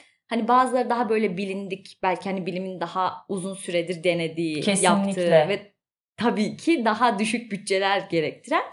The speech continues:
Speaker 2: Hı hı.
Speaker 1: şekillerde yapılıyor. Bence etkenlerden biri bu yani.
Speaker 2: Mesela aynen işte şeyi çok gömüyorlar ya böyle işte, "Niye Çin aşısı?" Hani
Speaker 1: Hı hı.
Speaker 2: Çin'deki aşı.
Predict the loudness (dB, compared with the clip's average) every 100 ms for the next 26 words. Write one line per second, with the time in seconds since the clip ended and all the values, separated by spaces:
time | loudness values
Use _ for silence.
0 | -6 -2 0 2 0 0 0 0 2 2
1 | 0 -2 -2 2 4 4 0 -4 -4 -8
2 | -6 -8 -8 -8 -8 -6 -4 0 0 2
3 | 4 6 6 4 4 2 0 -4 -2 -2
4 | -2 -2 -2 2 2 2 2 4 4 2
5 | 0 -2 -2 0 0 0 -4 -4 -4 -4
6 | -4 -4 -4 -6 -6 -8 -6 0 0 2
7 | 0 -2 -4 -6 -8